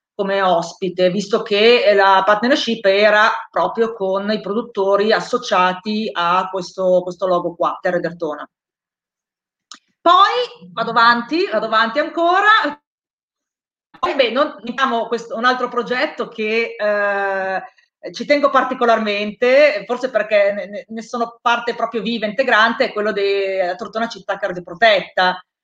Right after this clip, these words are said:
eh, che ho proprio recentemente, il mese scorso, finalmente, finalmente siamo riusciti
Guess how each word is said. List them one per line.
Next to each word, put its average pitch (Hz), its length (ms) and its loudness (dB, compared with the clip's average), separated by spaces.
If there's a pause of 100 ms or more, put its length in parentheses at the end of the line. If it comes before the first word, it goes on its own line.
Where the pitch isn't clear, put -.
(140)
eh, 160 340 -6
che 190 260 -4
ho 196 280 -2
proprio 208 240 -2
recentemente, 233 920 2
il 233 100 2
mese 202 200 0
scorso, 226 500 -2
finalmente, 214 680 -4
finalmente 240 500 -2
siamo 202 240 -6
riusciti 202 760 -4